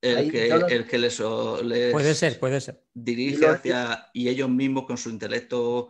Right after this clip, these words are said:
Speaker 1: potencialmente superior empiezan a ver todas esas cosas y se
Speaker 2: Y
Speaker 1: dirigen a
Speaker 2: sus
Speaker 1: otros sitios,
Speaker 2: miedos,
Speaker 1: pero
Speaker 3: Puede ser,
Speaker 2: sus
Speaker 3: sí.
Speaker 2: miedos que les obligan a huir.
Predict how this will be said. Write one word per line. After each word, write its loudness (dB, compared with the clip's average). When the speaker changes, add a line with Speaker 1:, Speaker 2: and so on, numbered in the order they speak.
Speaker 1:
potencialmente -2
superior -6
empiezan -6
a -2
ver -4
todas -8
esas -10
cosas -12
y -20
se -20
Speaker 2:
Y -16
Speaker 1:
dirigen -6
a -6
Speaker 2:
sus -4
Speaker 1:
otros -10
sitios, 4
Speaker 2:
miedos, 8
Speaker 1:
pero 2
Speaker 3:
Puede 2
ser, 0
Speaker 2:
sus -8
Speaker 3:
sí. -2
Speaker 2:
miedos 0
que -4
les 2
obligan 0
a 2
huir. 0